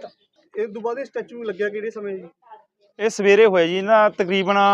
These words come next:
Speaker 2: ਸਾਢੇ ਕੁ ਨੌ, ਦਸ ਵਜੇ ਦੇ ਕਰੀਬ ਆ।
Speaker 1: ਕੋਈ
Speaker 2: ਇਹ
Speaker 1: ਪ੍ਰਸ਼ਾਸਨ ਦੀ ਮੌਜੂਦਗੀ ਹੈਗੀ ਜੀ?
Speaker 2: ਨਹੀਂ ਜੀ, ਪ੍ਰਸ਼ਾਸਨ ਦੀ ਕੋਈ ਮੌਜੂਦਗੀ ਨਹੀਂ ਹੈਗੀ, ਗੈਰ ਮੌਜੂਦਗੀ ਦੇ ਵਿੱਚ ਲਗਾਇਆ ਗਿਆ ਹੈਗਾ। ਸਾਡੇ ਕੋਲ ਸਟੇ ਆਰਡਰ ਹੈਗੇ ਨੇ ਬਕਾਇਦਾ।
Speaker 1: ਕਿਹੜੇ ਕਿਹੜੇ ਬੰਦਿਆਂ ਦੀ ਮੌਜੂਦਗੀ 'ਚ ਲੱਗਿਆ ਇਹ? ਪੰਚਾਇਤ ਵਿੱਚ ਸੀਗੇ ਉਹ?
Speaker 2: ਪੰਚਾਇਤ ਵਿੱਚ ਸੀ, ਗੁਰਸੇਵਕ ਸਿੰਘ ਸੀ,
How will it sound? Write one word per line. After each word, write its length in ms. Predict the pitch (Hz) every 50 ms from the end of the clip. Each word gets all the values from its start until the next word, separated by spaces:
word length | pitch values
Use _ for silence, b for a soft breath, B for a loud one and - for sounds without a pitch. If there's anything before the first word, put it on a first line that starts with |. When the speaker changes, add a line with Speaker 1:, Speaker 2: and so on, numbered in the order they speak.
| 202 202 - - _
Speaker 2:
ਸਾਢੇ 340 | _ - - 170 175 180 247
ਕੁ 60 | 226
ਨੌ, 120 | 240 208 196
ਦਸ 120 | 185 170
ਵਜੇ 220 | 160 156 151 139 135
ਦੇ 100 | 135 123 _
ਕਰੀਬ 220 | - 127 120 104 101
ਆ। 20 |
Speaker 1:
ਕੋਈ 1200 | - _ _ _ _ _ 139 117 _ _ _ _ _ _ _ _ _ _ _ _ _ _ - 208 165
Speaker 2:
ਇਹ 60 | 156
Speaker 1:
ਪ੍ਰਸ਼ਾਸਨ 360 | 156 - 196 185 180 180 190 190
ਦੀ 80 | 202
ਮੌਜੂਦਗੀ 380 | 196 196 185 190 185 190 185 185
ਹੈਗੀ 100 | 180 175
ਜੀ? 340 | 185 220 220 - - - 175
Speaker 2:
ਨਹੀਂ 220 | 190 196 190 175
ਜੀ, 80 | 156 151
ਪ੍ਰਸ਼ਾਸਨ 400 | - 175 156 180 180 156 180 190
ਦੀ 60 | 190
ਕੋਈ 120 | 160 165
ਮੌਜੂਦਗੀ 360 | 165 175 165 180 156 160 175
ਨਹੀਂ 100 | 180 180
ਹੈਗੀ, 200 | 175 175 180 196
ਗੈਰ 280 | 165 156 147 165 165 175
ਮੌਜੂਦਗੀ 280 | 185 180 175 170 165 170
ਦੇ 80 | 185
ਵਿੱਚ 140 | 180 170 -
ਲਗਾਇਆ 400 | 175 165 151 147 139 143 147 151
ਗਿਆ 160 | 156 170 170
ਹੈਗਾ। 220 | 175 180 175 196 190
ਸਾਡੇ 180 | 175 180 170
ਕੋਲ 100 | 175 185
ਸਟੇ 200 | 170 - 185 180
ਆਰਡਰ 200 | 202 185 170 180
ਹੈਗੇ 260 | 160 147 135 135 147
ਨੇ 80 | 180 190
ਬਕਾਇਦਾ। 340 | 185 151 180 175 170 170 170 _ _ _ _ _ _ _ _ _ _ _ _ _ _ _ _ _
Speaker 1:
ਕਿਹੜੇ 140 | 202 202 220
ਕਿਹੜੇ 160 | 226 233 214
ਬੰਦਿਆਂ 280 | 214 202 196 185 190 185
ਦੀ 100 | 185 185
ਮੌਜੂਦਗੀ 340 | 180 175 175 175 165 165 165
'ਚ 80 | 156
ਲੱਗਿਆ 220 | 170 160 151 156 151
ਇਹ? 180 | 139 143 143 _ _ _ _ _
ਪੰਚਾਇਤ 280 | 170 160 170 165 165
ਵਿੱਚ 240 | 175 165 165 151 190
ਸੀਗੇ 200 | 175 - 196 190
ਉਹ? 120 | 185 180 170 _ _ _ - 226
Speaker 2:
ਪੰਚਾਇਤ 320 | 185 175 190 190 190 190
ਵਿੱਚ 180 | 190 180 170 -
ਸੀ, 340 | 165 170 180 185 185 180 180 _ _ -
ਗੁਰਸੇਵਕ 420 | 143 165 151 - 180 175 170 165
ਸਿੰਘ 160 | 180 185 185
ਸੀ, 380 | 190 190 214 202 196 190 180